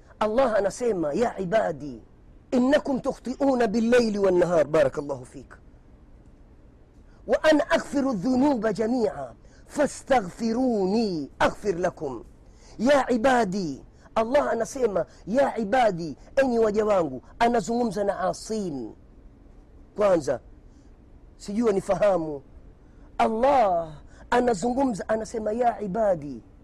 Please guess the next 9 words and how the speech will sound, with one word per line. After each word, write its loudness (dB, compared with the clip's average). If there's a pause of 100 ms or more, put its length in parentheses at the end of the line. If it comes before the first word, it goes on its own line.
(440)
innakum 2 (240)
tukhti'una 0
bil-layli -2
wan-nahar." 0 (260)
Nyinyi 2 (140)
mnafanya -2
makosa, -4 (160)
mnafanya 0
madhambi, 0